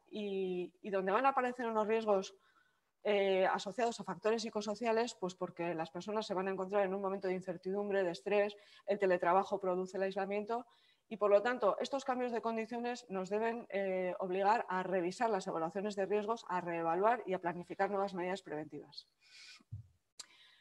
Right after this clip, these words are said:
Ya yendo concretamente a las recomendaciones frente al covid, bueno, eh, Javier ha hablado de las funciones de Osalan y son las que hemos intentado ejercer en este tiempo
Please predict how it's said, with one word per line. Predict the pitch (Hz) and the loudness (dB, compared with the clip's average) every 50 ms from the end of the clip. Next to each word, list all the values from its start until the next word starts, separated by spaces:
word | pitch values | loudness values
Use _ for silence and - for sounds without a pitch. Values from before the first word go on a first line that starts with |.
| _ _ _ | _ _ _
Ya | 202 269 277 294 285 247 | 8 8 10 10 8 6
yendo | 233 262 262 269 277 262 | 4 4 4 4 4 4
concretamente | 247 220 214 226 247 247 254 240 240 240 247 220 214 | 2 0 0 -2 0 0 0 0 0 -2 0 2 2
a | 185 170 | 4 4
las | 180 196 190 | 4 4 2
recomendaciones | 175 185 180 190 185 190 190 190 185 185 190 240 240 247 247 247 | 2 0 -2 -2 -2 -2 0 0 -2 -2 -2 -4 -4 -6 -6 -6
frente | 247 233 233 233 | -6 -6 -2 0
al | 226 220 220 | 0 0 0
covid, | - 240 226 220 233 247 - - - - - - _ _ | 0 0 0 0 0 -2 -6 -12 -20 -20 -20 -20 _ _
bueno, | - 214 214 180 160 151 - | -2 0 0 0 -2 -4 -2
eh, | - 185 180 175 175 170 175 175 175 170 - | -2 0 0 2 2 0 0 0 -2 -4 -6
Javier | - - 202 196 220 226 226 226 214 196 - | -6 -4 -2 0 2 4 4 4 2 2 0
ha | - 220 220 202 202 202 202 202 | 0 0 2 2 4 4 4 4
hablado | 196 196 220 214 220 214 202 | 4 4 4 4 4 4 4
de | 185 | 2
las | 170 165 - - | 2 0 -4 -6
funciones | 180 175 180 208 208 214 214 208 | -8 -8 -6 -4 -2 -2 -2 0
de | 202 190 | 0 -2
Osalan | 190 - 220 208 208 208 220 226 - - | -2 -2 0 2 4 4 2 2 -2 -4
y | 190 190 | -4 -4
son | 196 214 208 | 0 2 2
las | 208 202 | 2 0
que | - 208 | 0 0
hemos | 196 208 208 190 | 0 0 0 0
intentado | 196 190 190 190 190 202 202 196 | 0 -2 -2 0 2 4 4 4
ejercer | 190 - 165 - - 214 196 | 2 0 -6 -10 -6 -4 -2
en | 185 185 190 | -2 -2 -4
este | 190 - - 202 196 | -6 -6 -6 -4 -2
tiempo | 208 208 208 208 214 226 240 - | -2 -4 0 2 2 2 2 -2